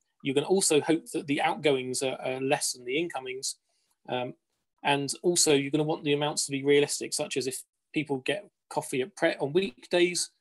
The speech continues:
when we used to go to offices and stuff. Um, and also, you kind of want the number of, uh, realistic events, uh, to be realistic. So, you know, you're not gonna want someone to go to Pret three hundred times in one on Monday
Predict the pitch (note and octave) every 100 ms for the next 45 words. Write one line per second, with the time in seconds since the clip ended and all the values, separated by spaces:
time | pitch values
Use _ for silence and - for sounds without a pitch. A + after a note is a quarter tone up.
0 | - B2+ B2+ C#3 C3 D3+ D#3 D#3 D3+ -
1 | D3 C3+ C3+ - D3 - _ _ _ _
2 | C3+ C3+ - _ - - - D#3+ F#3+ G3
3 | E3+ D#3+ D3+ D3 F3+ F3 D#3+ D#3 D3 D3
4 | D3+ C#3 C3 - - - C#3+ C3+ C#3 -
5 | - - D#3 D#3 D3+ - C3 C#3+ C3+ -
6 | - _ _ - B2 B2 - A#2+ A#2+ A#2
7 | A#2+ - - - C#3 B2+ - _ - C3
8 | C3 D3 D#3+ D#3 D3 C#3 - C#3+ C3 B2+
9 | C3+ C3 - - - C#3 - - C3 C3+
10 | C3 - C3 A#2+ B2+ B2+ B2+ - C3+ E3
11 | D#3+ D3 D3